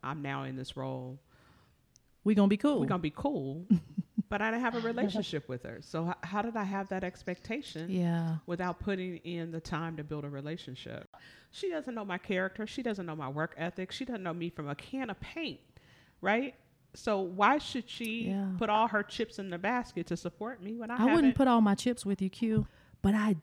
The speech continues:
Speaker 2: dang sure ain't gonna stiff arm you.
Speaker 1: No, I don't believe stiff arming you, but I think
Speaker 2: Yeah.
Speaker 1: it's, when I go back to is this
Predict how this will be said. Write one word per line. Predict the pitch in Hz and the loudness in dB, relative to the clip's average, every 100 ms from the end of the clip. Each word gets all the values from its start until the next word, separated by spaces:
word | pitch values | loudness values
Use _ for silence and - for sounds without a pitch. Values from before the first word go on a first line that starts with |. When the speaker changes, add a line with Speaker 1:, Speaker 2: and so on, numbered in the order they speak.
| - | 2
Speaker 2:
dang | 247 226 226 | 8 10 10
sure | 202 - 185 | 10 6 4
ain't | 175 170 | 6 4
gonna | 165 | 2
stiff | 156 170 160 | 4 2 2
arm | 139 139 120 | 2 2 0
you. | 107 | 0
Speaker 1:
No, | 240 254 196 | 0 0 -2
I | 156 214 | 0 -2
don't | 226 | -4
believe | 202 202 180 | -8 -10 -10
stiff | - 220 151 | -10 -8 -8
arming | 156 143 | -8 -6
you, | 143 | -8
but | 143 147 | -4 -2
I | 156 | 6
think | 196 170 | 8 10
Speaker 2:
Yeah. | 156 147 | 8 4
Speaker 1:
it's, | 156 - | 0 -6
when | 160 147 | -6 -6
I | |
go | 139 151 | -4 -4
back | 151 156 - | -2 -4 -4
to | 151 139 | -6 -4
is | 135 | -6
this | 135 135 | -6 -8